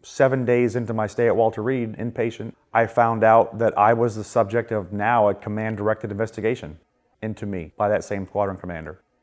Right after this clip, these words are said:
He had had a commander's call where he briefed everybody not to speak to me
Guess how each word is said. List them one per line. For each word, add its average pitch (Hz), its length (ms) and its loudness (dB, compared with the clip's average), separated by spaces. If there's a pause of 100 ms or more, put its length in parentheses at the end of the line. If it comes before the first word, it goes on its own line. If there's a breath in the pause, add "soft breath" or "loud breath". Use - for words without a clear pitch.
(100)
He - 180 -6
had 104 100 -2
had 110 200 0
a 98 180 0
commander's 113 460 -4
call 117 300 2
where 110 160 -2
he 101 100 -6
briefed 101 360 -4
everybody 110 600 0 (220)
not 107 360 -2
to - 60 -20
speak 117 260 -6
to - 80 -10
me 131 200 -8